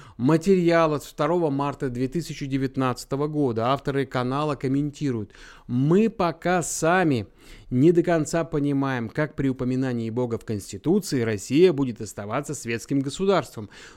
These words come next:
но вам уже готовы все правильно объяснить". Видео с объяснениями на канале Усы Пескова, так что добро пожаловать.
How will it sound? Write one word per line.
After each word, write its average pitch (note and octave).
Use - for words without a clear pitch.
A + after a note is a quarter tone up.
но D3
вам D3+
уже E3
готовы C#3+
все -
правильно B2
объяснить". A2+
Видео B2
с -
объяснениями A#2+
на A2
канале A2+
Усы G#2+
Пескова, B2+
так -
что -
добро G#2
пожаловать. F#2+